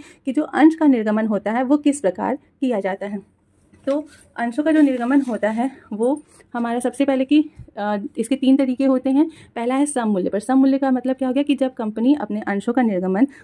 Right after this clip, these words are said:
उसके अंकित मूल्य पर करती है तो इसे अंशों का सम मूल्य पर निर्गमन कहते हैं। सिंपल सा मतलब है, जैसे सौ रुपये के अंकित मूल्य वाले अंश को सौ रुपये पर निर्गमित करना ही क्या कहलाता है? अंश, अ, सम मूल्य पर निर्गमन। मतलब कि जब हम लोग अंश खरीदते हैं तो एक कंपनी,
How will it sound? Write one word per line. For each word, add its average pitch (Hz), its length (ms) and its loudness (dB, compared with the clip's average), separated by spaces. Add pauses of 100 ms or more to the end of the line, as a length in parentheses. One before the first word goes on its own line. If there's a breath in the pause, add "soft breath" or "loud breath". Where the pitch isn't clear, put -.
उसके 220 200 -8
अंकित 294 380 -2
मूल्य 220 220 4
पर 196 160 -4
करती 185 320 -2
है 220 180 -2 (240 soft breath)
तो 294 140 2
इसे 220 240 -2
अंशों 202 340 -2
का 214 100 -2
सम 208 220 -4
मूल्य 190 220 0
पर 226 120 -6
निर्गमन 202 340 -2
कहते 262 300 0
हैं। 196 100 -2 (340 loud breath)
सिंपल 254 200 -2
सा 285 100 2
मतलब 269 240 2
है, 285 60 4
जैसे 254 180 -2
सौ 247 180 2
रुपये 262 200 0
के 240 100 -2
अंकित 220 280 0
मूल्य 202 220 2
वाले 196 160 -2
अंश 196 200 -6
को 247 120 -6
सौ 233 180 -4
रुपये 220 180 -4
पर 208 100 -2
निर्गमित 196 380 -4
करना 196 220 -4
ही 208 120 -2
क्या 202 140 -6
कहलाता 202 400 -6
है? 302 180 0 (280 loud breath)
अंश, 196 180 -6
अ, 196 240 -4
सम 233 180 -2
मूल्य 190 220 0
पर 247 140 2
निर्गमन। 208 340 0 (320 loud breath)
मतलब 247 260 -4
कि 285 220 -4 (260 loud breath)
जब 247 300 -2
हम 220 160 -4
लोग 247 120 -2
अंश 226 240 -6
खरीदते 214 360 -4
हैं 240 160 -6
तो 269 200 -6
एक 226 160 -6
कंपनी, 214 360 -4